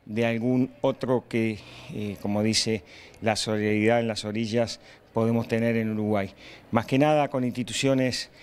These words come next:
eh, con un sentido social, con un sentido solidario, O N Gs que confluyen en una venta, en una feria,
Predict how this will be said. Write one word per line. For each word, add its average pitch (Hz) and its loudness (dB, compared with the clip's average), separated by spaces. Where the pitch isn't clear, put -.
eh, 107 0
con 117 4
un 120 4
sentido 120 2
social, 147 0
con 110 -2
un 110 -4
sentido 113 0
solidario, 120 0
O 107 -4
N 107 -4
Gs 127 -2
que 113 -4
confluyen 120 0
en 113 0
una 117 0
venta, 131 -2
en 113 -2
una 113 -2
feria, 135 0